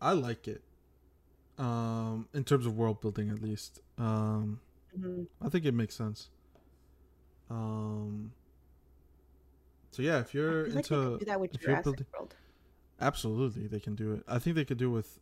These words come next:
Speaker 1: uh, Jurassic World. They can do it with, uh, what else?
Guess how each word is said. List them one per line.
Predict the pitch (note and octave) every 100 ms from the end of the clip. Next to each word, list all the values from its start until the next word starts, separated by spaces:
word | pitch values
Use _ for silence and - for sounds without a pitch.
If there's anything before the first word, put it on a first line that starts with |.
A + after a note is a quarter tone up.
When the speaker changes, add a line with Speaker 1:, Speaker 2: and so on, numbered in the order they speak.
| -
Speaker 1:
uh, | A2+
Jurassic | G#2+ A#2 A2+
World. | A2+ A#2 A2+ A2
They | - G#2+
can | G#2+
do | A2 G#2+
it |
with, | G#2+ G#2 - -
uh, | G#2 G#2+ G2+ A2+
what | G#2
else? | G#2 - -